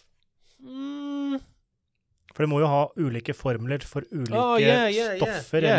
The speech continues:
Speaker 2: eller
Speaker 1: I just, I just,
Speaker 2: Mm.
Speaker 1: so, um, like I said, there's disagreement in the literature. Some,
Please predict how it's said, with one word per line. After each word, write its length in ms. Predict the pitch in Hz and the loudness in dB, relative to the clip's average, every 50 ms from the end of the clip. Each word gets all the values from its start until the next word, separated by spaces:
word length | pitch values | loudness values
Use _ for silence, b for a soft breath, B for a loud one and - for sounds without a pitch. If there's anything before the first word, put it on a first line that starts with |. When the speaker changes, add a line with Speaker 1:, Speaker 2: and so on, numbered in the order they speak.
| 139 | 4
Speaker 2:
eller 120 | 131 123 147 | 2 0 -2
Speaker 1:
I 80 | 165 | -2
just, 400 | 175 170 214 226 214 - - - - | -2 -2 -4 -4 -4 -6 -12 -12 -6
I 80 | 180 180 | -6 -6
just, 300 | 165 185 220 208 - - | -2 -2 -4 -4 -4 -4
Speaker 2:
Mm. 200 | 139 127 120 120 B B B B B B B B B | -4 -4 -4 -6 B B B B B B B B B
Speaker 1:
so, 800 | - - 185 180 180 180 180 175 175 175 170 165 160 160 147 - _ _ _ _ - | -8 0 2 6 6 8 8 8 8 6 6 4 2 0 -4 -8 _ _ _ _ -8
um, 960 | 156 156 156 156 160 156 156 151 151 147 147 147 147 151 151 147 147 147 143 - _ _ _ _ _ _ _ _ _ _ _ _ | -4 -2 0 2 2 4 4 4 4 2 2 0 -2 -2 -2 -2 -4 -6 -8 -10 _ _ _ _ _ _ _ _ _ _ _ _
like 240 | 175 185 196 196 - | -2 -2 -2 -2 -4
I 40 | |
said, 200 | - - 202 190 | -2 -2 -2 0
there's 140 | 147 131 127 | 0 -4 -4
disagreement 640 | 127 202 208 208 - 165 - 175 196 208 202 180 139 | -2 -2 -2 -2 -4 -6 -4 -2 -2 0 0 -2 -2
in 80 | 135 | -2
the 80 | 131 127 | -4 -2
literature. 840 | 131 160 170 170 - - 156 - _ - - 113 98 87 85 - - _ _ _ _ _ _ _ _ _ _ _ _ _ _ _ - - - | -2 -4 -4 -6 -10 -12 -14 -12 _ -10 -10 -8 -8 -10 -12 -14 -18 _ _ _ _ _ _ _ _ _ _ _ _ _ _ _ -20 -20 -14
Some, 360 | - - - 196 202 202 196 | -12 -6 -4 -2 -2 -2 -4